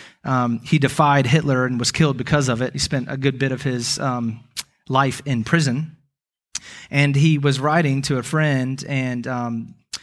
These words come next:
he wrote this quote, "Life in a prison cell may well be compared to Advent."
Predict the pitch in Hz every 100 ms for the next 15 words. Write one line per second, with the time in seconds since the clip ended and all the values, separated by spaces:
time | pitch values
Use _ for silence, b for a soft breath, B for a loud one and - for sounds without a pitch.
0 | B - 143 156 139 139 - 160 147 127
1 | 139 143 170 180 156 139 185 160 139 -
2 | 127 123 139 - _ _ _ _ _ _
3 | _ _ _ _ 151 151 143 175 165 147
4 | 156 160 139 165 151 143 143 139 147 143
5 | 123 113 -